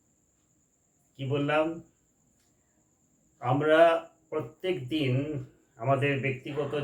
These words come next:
জীবনে এমন কিছু বাক্য ব্যবহার করি, যে বাক্যগুলোর শেষে এছে, এছি, এছ থাকে।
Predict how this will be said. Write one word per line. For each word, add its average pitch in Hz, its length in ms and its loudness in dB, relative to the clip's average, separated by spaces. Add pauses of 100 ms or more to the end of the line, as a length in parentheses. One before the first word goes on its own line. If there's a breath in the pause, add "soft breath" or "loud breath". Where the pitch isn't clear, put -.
জীবনে 120 380 -2 (560)
এমন 143 160 -2 (120)
কিছু 143 240 -10 (160)
বাক্য - 260 -4 (140)
ব্যবহার 117 320 -2 (120)
করি, 107 240 -6 (1300)
যে 160 140 2 (180)
বাক্যগুলোর 147 720 0 (120)
শেষে 147 360 -6 (1500)
এছে, 165 340 0 (360)
এছি, 147 360 -6 (320)
এছ 123 160 -8 (680)
থাকে। - 320 -14